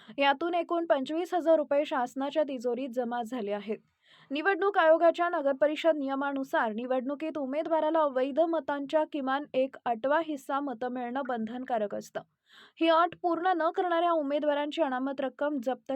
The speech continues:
केली जाते. जत नगर परिषदेतील काही प्रभागांमध्ये उमेदवारांची संख्या अधिक असल्यानं मोठ्या प्रमाणात मत विभाजन झाले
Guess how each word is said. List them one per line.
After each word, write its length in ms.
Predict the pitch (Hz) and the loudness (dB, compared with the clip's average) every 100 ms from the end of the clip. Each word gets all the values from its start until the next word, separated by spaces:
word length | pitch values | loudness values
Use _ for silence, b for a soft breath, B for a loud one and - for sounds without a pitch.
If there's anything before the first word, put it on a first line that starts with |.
| 269 | -4
केली 260 | 247 240 | -4 -4
जाते. 360 | 220 208 165 - _ b b b | -2 -4 -4 -18 _ b b b
जत 180 | 254 285 | 2 2
नगर 300 | 320 311 330 | 2 4 4
परिषदेतील 720 | 392 359 359 370 320 330 349 | 4 0 0 0 0 -2 -2
काही 220 | 339 320 320 | 0 0 2
प्रभागांमध्ये 840 | 320 269 277 294 330 330 320 320 | 0 2 2 2 2 2 0 2
उमेदवारांची 800 | 302 254 277 285 294 277 269 311 | 0 0 -2 0 0 -2 -4 -4
संख्या 460 | 311 233 220 330 | -6 -8 -4 0
अधिक 260 | 311 269 277 | 0 0 -2
असल्यानं 400 | 277 269 262 294 | -2 -2 -2 -2
मोठ्या 320 | 277 233 269 | -4 -6 -6
प्रमाणात 520 | 262 247 262 294 320 | -6 -4 -2 -2 -4
मत 240 | 254 269 269 | -4 -6 -4
विभाजन 560 | 262 240 247 262 311 | -4 0 0 0 -2
झाले 300 | 285 294 220 | -2 -2 -4